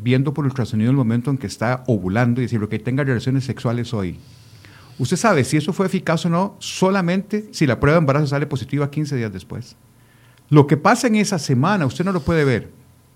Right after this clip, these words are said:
Entonces, la finalidad del medicamento no es ser abortivo, es evitar la ovulación. A lo que yo me refería es que existen condiciones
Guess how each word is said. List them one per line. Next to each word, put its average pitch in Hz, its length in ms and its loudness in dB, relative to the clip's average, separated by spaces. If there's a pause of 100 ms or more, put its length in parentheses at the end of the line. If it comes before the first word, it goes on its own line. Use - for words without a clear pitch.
(480)
Entonces, 131 500 0 (140)
la 147 180 2
finalidad 147 880 2 (720)
del 135 240 4
medicamento 131 720 2
no 160 160 0
es 170 100 0
ser 170 200 -2
abortivo, 160 720 0
es 139 240 2
evitar 131 500 -2
la 151 120 -4
ovulación. 101 680 -6 (840)
A 127 100 0
lo 131 160 4
que 131 100 0
yo 175 120 4
me 269 120 4
refería 160 540 -2
es 139 380 0 (480)
que 117 100 -2
existen 214 640 0
condiciones 185 960 -2